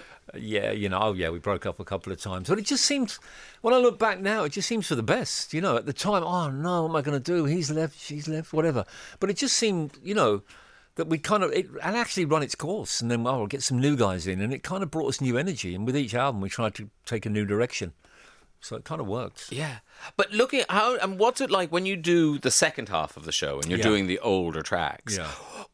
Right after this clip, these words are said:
Speaker 2: Uh, what does it feel like being Kevin Rowland twenty twenty-three doing those songs now. Do you recognise the Kevin Rowland from back then who wrote those songs? And
Speaker 1: I sort of do.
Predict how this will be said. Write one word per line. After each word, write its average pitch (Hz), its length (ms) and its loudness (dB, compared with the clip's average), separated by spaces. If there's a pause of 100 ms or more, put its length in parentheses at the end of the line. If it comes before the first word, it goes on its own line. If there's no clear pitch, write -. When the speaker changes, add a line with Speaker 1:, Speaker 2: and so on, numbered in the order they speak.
(120)
Speaker 2:
Uh, - 80 2 (720)
what 170 180 4
does 185 140 -2
it - 100 -2
feel 156 320 4
like 110 440 2 (200)
being 107 480 2 (120)
Kevin 110 280 0
Rowland 90 440 2 (320)
twenty 110 160 2
twenty-three 85 640 0 (120)
doing 92 360 2
those 85 240 4
songs 80 560 0 (500)
now. 104 420 -2
Do 147 80 -2
you 160 140 2
recognise 90 720 -2
the - 140 -8
Kevin 87 240 -2
Rowland 78 240 0
from 78 80 -16
back 76 180 -2
then 76 180 0
who 85 100 -2
wrote 85 260 2
those 78 160 -2
songs? 76 340 -2
And 73 160 -4
Speaker 1:
I 180 160 -2
sort 233 460 -4
of 156 160 -2
do. 107 720 2